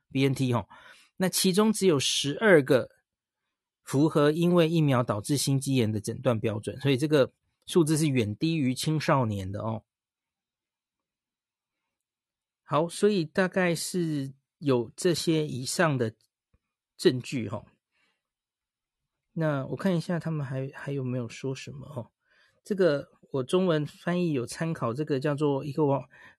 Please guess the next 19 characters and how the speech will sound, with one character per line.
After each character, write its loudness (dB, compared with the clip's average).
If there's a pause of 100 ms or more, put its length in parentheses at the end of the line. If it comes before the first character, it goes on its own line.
(120)
粉 -2
专 2
网 -2
页 0
叫 0
“舒 2
米 0 (220)
虫 -2
的 -2 (160)
啃 -8
食 -4
日 -4
记”。 -8 (680)
参 -6
考 -8
他 -4
的 -4
翻 -6
译。 -14